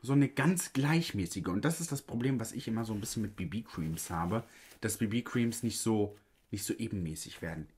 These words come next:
Gar kein Problem hier. Ihr habt ja am Anfang gesehen, wie schnell ich sie eintra-, auftragen konnte.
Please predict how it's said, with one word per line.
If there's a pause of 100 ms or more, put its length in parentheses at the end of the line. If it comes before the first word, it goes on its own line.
Gar
kein
Problem
hier.
Ihr
habt
ja
am
Anfang
gesehen,
wie
schnell
ich
sie
eintra-, (100)
auftragen
konnte.